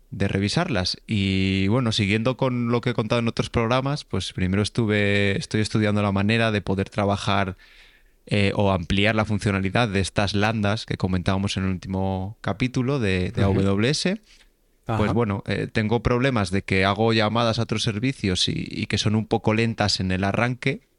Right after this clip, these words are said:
Speaker 1: ¿vale?
Speaker 2: Ajá.
Speaker 1: Y estoy preparando algo de landas, ya te lo he comentado a ti, Julio,
Speaker 2: Ajá.
Speaker 1: eh, para, porque bueno, eso, aprovechando que estoy, que estoy metiéndome en ese, en ese mundillo y que estoy utilizando varias,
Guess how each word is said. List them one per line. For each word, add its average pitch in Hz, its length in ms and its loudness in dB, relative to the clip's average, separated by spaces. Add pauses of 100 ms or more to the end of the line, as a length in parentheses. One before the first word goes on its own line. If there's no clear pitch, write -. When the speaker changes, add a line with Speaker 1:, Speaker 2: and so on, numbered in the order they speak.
(140)
Speaker 1:
¿vale? 113 240 -2
Speaker 2:
Ajá. 104 200 -2 (680)
Speaker 1:
Y 104 720 2
estoy 123 180 0
preparando 131 460 2
algo 120 240 2
de 110 80 2
landas, 110 340 -2
ya 104 100 0
te 110 100 0
lo 98 60 0
he - 20 -2
comentado 101 480 2
a 98 60 0
ti, 92 440 0
Julio, 104 460 0 (420)
Speaker 2:
Ajá. 101 280 -4
Speaker 1:
eh, 92 360 0
para, 90 600 -4
porque 90 180 -12
bueno, 95 260 -6
eso, - 300 -12
aprovechando 95 640 -4
que 104 80 -4
estoy, 92 640 0
que 95 80 -2
estoy - 200 -2
metiéndome 92 800 0
en 95 120 0
ese, 90 600 0
en 95 160 -2
ese 95 180 -2
mundillo 95 440 0
y 90 60 0
que 95 340 -2
estoy - 200 -4
utilizando 95 480 0
varias, 131 320 0